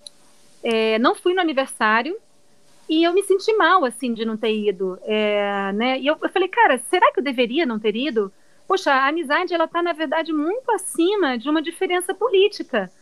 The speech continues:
né? Não, não era nem bem uma diferença, mas eu tava um pouco cansada. Eu, na verdade, não estava querendo debater. A minha fase era aquela, né? E eu deixei de ir no aniversário da Luana, é, de estar com ela, compartilhar um momento importante com ela. Então, eu acho que a amizade passa muito por isso, né?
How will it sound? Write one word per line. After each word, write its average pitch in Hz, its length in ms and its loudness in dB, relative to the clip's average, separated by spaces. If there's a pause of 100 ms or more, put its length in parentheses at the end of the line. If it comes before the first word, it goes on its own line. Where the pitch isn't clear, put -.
(420)
né? 226 420 0
Não, 381 200 -2
não 539 200 2
era 494 100 6
nem 403 280 4
bem 269 220 4
uma 233 120 0
diferença, 233 680 -2
mas 233 140 -2
eu 269 60 0
tava 294 180 2
um 311 40 4
pouco 320 200 -2
cansada. 240 760 2
Eu, 214 100 4
na 262 120 2
verdade, 294 320 0
não 349 160 0
estava 330 340 0
querendo 294 300 -6
debater. 254 460 -2
A 185 40 -10
minha 202 140 -6
fase 247 340 0
era 269 120 0
aquela, 180 420 -8
né? 247 280 -2 (280)
E 294 80 -2
eu 311 100 2
deixei 392 480 0
de 370 120 0
ir 349 160 2
no 311 80 0
aniversário 277 540 -2
da 254 100 -2
Luana, 254 520 0 (540)
é, 247 180 4
de 220 100 -2
estar 359 320 4
com 359 160 2
ela, 339 260 2
compartilhar 302 500 2
um - 20 0
momento 294 280 -2
importante 285 580 0
com 277 120 2
ela. 277 300 4
Então, 269 180 4
eu 302 180 2
acho 381 200 2
que - 80 0
a - 20 6
amizade 311 380 2
passa 330 240 0
muito 330 220 0
por - 180 6
isso, 214 360 2
né? 226 280 2